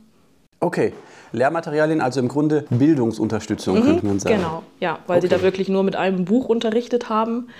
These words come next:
Speaker 2: Ähm, sie hatten noch einen Overhead-Projektor, der ganz oft ausgefallen ist, weil es einfach manchmal keinen Strom gab. Ähm, also ganz viele Bücher und einer Studentin konnten wir den Masterstudiengang finanzieren
Speaker 1: Wow.
Speaker 2: und die restlichen Gelder sind nach Sulawesi gegangen für die, ähm,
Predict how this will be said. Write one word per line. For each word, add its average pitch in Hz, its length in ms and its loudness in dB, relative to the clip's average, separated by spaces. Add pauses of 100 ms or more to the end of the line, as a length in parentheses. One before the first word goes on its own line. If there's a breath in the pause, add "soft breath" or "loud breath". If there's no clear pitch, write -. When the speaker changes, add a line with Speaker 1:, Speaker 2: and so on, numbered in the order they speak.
(300 loud breath)
Speaker 2:
Ähm, 185 260 -2
sie 175 140 -2
hatten 180 240 -4
noch 170 180 -4
einen 165 320 -4
Overhead-Projektor, 214 960 0
der 170 160 0
ganz 165 200 -4
oft - 180 -6
ausgefallen 185 560 -2
ist, 180 200 -8
weil 165 140 -4
es 165 140 -8
einfach 170 420 -14
manchmal 165 320 -10
keinen - 160 -12
Strom 220 300 -2
gab. - 320 -4 (520 loud breath)
Ähm, 170 680 -4
also 165 200 -8
ganz 160 200 -4
viele 165 180 -6
Bücher 208 760 0
und 185 220 -6
einer 175 240 -4
Studentin 175 480 -4
konnten 175 240 -8
wir 170 80 -2
den 165 140 -6
Masterstudiengang 202 840 -4
finanzieren 196 720 -4
Speaker 1:
Wow. 202 380 -2
Speaker 2:
und 180 320 -8
die 170 80 -4
restlichen 170 460 -6
Gelder 165 260 0
sind 160 120 -8
nach 165 120 -8
Sulawesi 196 560 -4
gegangen 175 400 -4
für - 180 -8
die, 165 280 -6
ähm, 156 440 -8